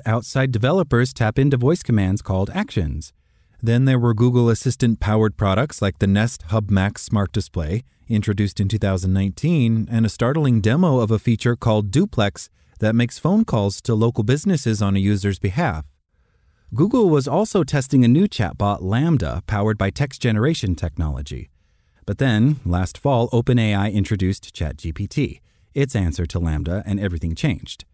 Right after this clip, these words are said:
The bot was fluent, if flawed, and quickly drew millions of users, prompting internal strife at Google about the speed of its large language model deployment. Google released Bard in February. By April, C E O Sundar Pichai began referring to generative A I as a superpowered assistant,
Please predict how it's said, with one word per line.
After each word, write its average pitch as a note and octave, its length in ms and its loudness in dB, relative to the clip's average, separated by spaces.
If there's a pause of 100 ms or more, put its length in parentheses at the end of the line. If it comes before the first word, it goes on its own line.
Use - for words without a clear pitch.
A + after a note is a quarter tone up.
(440)
The F#2 120 -6
bot B2 200 -2
was D3 140 -2
fluent, F3+ 560 -2
if C3+ 140 -2
flawed, G2 500 -2 (340)
and B2 200 0
quickly F3 320 0
drew B2+ 240 2
millions C3+ 380 4
of A#2 100 0
users, C3+ 580 0
prompting A#2+ 380 0
internal A#2+ 340 0
strife D3+ 420 -2
at A2 120 2
Google A#2+ 400 4
about G2 260 0
the A2 80 2
speed B2 320 0
of A2 80 -2
its - 180 -2
large F#2+ 280 2
language F2+ 340 -2
model E2+ 220 -2
deployment. D3+ 640 -4 (480)
Google B2 320 2
released A#2 400 2
Bard A#2 240 2
in F#2+ 140 2
February. E2 680 0 (380)
By G#2 160 -2
April, C#3 360 2
C A2+ 340 0
E G2 40 -2
O G#2 140 2
Sundar G#2+ 440 0
Pichai A2 440 -2
began A2 320 2
referring C3+ 460 2
to A#2 80 -2
generative A#2 460 0
A A2 200 0
I G2+ 240 0
as G#2+ 220 -2
a - 20 0
superpowered B2+ 760 0
assistant, - 600 -6